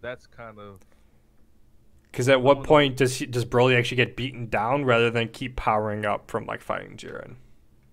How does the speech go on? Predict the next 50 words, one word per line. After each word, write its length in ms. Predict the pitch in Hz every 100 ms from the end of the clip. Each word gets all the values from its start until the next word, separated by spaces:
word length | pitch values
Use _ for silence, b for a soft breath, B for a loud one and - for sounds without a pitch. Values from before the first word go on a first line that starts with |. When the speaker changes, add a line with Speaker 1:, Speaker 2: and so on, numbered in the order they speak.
| - _ _ - - - _ _ _ - _ _
Speaker 1:
Exactly. 500 | 101 101 107 95 98
I 60 | 98
wanna 200 | 127 117
know 100 | 104
who 140 | 113
would 80 | 101
win 140 | 101
that 140 | 95 90
fight. 180 | 95 117
Reason 260 | 139 139
why 120 | 120 113
most 240 | 117 113
people 240 | 117 - 110
don't 80 | 110
like 200 | 107 101 _
fillers 340 | 117 117 113 104
is 200 | 104 101 _
'cause 140 | 104
they 140 | 104 101
serve 300 | - 107 104
nothing 240 | 107 107
to 80 | 104
the 60 | 101
main 160 | 107 104
plot. 220 | 113 110 - _ 127
Yeah, 140 | 123
and 180 | 107 139
I 60 |
was 120 | 165 -
saying 160 | 170
that 140 | 147 120
last, 420 | 135 131 - - _ _ _ _ _
um, 640 | 113 117 113 113 110 104 101 101
I 60 | 117
was 80 | -
saying 160 | 127
that 20 | 113
last 200 | 120 -
podcast 460 | 135 - 143 131 117
that, 260 | 110 -
that 140 | 101 101
they 100 | 135
should 140 | 151
use 160 | 165 -
fillers 360 | 165 175 160 147
to 120 | -
actually, 380 | 143 - 127 117 113 - _ -
uh, 600 | 117 113 110 107 104 101 98 _ _ _ _ _ _ 113
you 80 | 113
know, 380 | 113 110 107